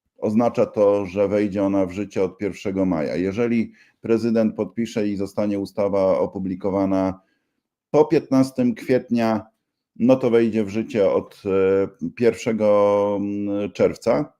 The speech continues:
No tak czy inaczej wchodzi, wchodzi ona, mm, wkrótce w życie. Wprowadza kilka, mm, zmian.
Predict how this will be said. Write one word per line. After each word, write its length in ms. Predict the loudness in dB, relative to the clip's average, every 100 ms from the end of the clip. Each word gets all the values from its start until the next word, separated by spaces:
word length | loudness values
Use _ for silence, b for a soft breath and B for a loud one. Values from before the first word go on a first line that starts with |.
| -2
No 120 | 2
tak 180 | 2 0
czy 120 | 0
inaczej 440 | 2 2 2 0 -4 _ _ _ _ _ -20 -16
wchodzi, 540 | 0 2 4 2 0 b b b -4 -4 0
wchodzi 300 | 0 2 2
ona, 480 | 2 2 2 0 -2
mm, 440 | 0 2 2 0
wkrótce 500 | -2 -4 -4 -2 2 4 6 4 4 2 0
w 80 | -4
życie. 540 | -4 -4 0 4 4 2 b b b
Wprowadza 760 | -6 4 6 6 4 2 2 0
kilka, 760 | 0 -4 0 0 2 2 2 0 -2
mm, 640 | -4 -4 -4 -2 -2 -2
zmian. 580 | 0 2 4 4 2